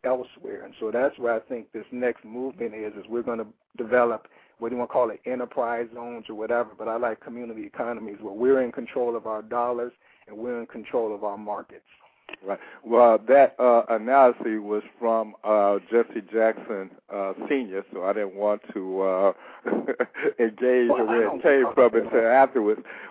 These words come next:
Speaker 2: But let's, um, let's take a break, and, uh, I want you to hold on after this break 'cause we want to engage a little bit more with you. Is that okay?
Speaker 1: That's great.
Speaker 2: All right. Sonia.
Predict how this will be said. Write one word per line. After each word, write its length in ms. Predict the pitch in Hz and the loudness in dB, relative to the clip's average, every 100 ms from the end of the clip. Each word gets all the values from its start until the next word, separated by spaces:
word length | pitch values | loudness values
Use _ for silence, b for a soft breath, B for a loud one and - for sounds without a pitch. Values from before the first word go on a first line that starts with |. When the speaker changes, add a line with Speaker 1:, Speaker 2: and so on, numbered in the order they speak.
| - | 2
Speaker 2:
But 160 | 123 127 | 2 4
let's, 320 | 143 185 202 202 | 6 6 6 4
um, 460 | 175 160 147 147 - - | 8 10 8 6 -8 2
let's 180 | 185 196 | 2 4
take 180 | 202 - | 2 4
a 80 | 113 | 0
break, 440 | 107 127 156 - - _ _ _ _ _ 131 | 4 4 4 0 -18 _ _ _ _ _ 0
and, 420 | 123 120 120 120 | 4 6 4 0
uh, 280 | 110 117 117 | 2 4 2
I 20 | |
want 260 | 120 131 - | 2 -2 -2
you 60 | 143 | -4
to 100 | 120 | 0
hold 340 | 160 143 131 | 2 2 2
on 380 | 151 139 123 123 | 2 2 0 -4
after 280 | 123 127 127 | 0 0 0
this 180 | 117 113 - | -8 -8 -2
break 320 | 139 123 127 | 2 2 0
'cause 180 | 123 107 | -4 -4
we 100 | 120 | -6
want 360 | 117 120 120 120 | -10 -6 -6 -6
to 220 | - 120 | -8 -6
engage 440 | 117 110 120 123 113 | -6 -2 -2 -2 -4
a 80 | |
little 180 | 110 135 | 0 0
bit 220 | 120 127 113 | 2 -2 -2
more 360 | 117 123 117 | 4 8 8
with 220 | 98 98 - | 6 -4 -6
you. 200 | 92 98 | -10 -8
Is 60 | 98 | 2
that 160 | 110 | 4
okay? 340 | 120 117 156 180 _ _ _ _ _ | 4 4 0 0 _ _ _ _ _
Speaker 1:
That's 200 | 123 147 - | -2 -2 -2
great. 260 | 160 220 _ _ _ _ _ _ _ _ - | -4 -4 _ _ _ _ _ _ _ _ -4
Speaker 2:
All 220 | 104 107 | 0 2
right. 300 | 113 131 147 - - | 4 4 2 -2 6
Sonia. 520 | 180 190 165 101 | 6 8 8 6